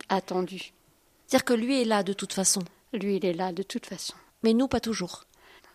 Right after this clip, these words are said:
Speaker 1: Rarement même, j'ai envie de dire. <laughs> Une image qui me vient pour évoquer cela, c'est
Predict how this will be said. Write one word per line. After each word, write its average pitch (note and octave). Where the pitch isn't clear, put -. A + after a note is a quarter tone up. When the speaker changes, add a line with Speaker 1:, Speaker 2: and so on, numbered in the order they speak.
Speaker 1:
Rarement G3
même, F3
j'ai F3+
envie E3+
de E3+
dire. F3+
<laughs> -
Une A#3
image B3+
qui A#3+
me A3
vient A#3
pour G#3
évoquer G#3
cela, A3
c'est F#3+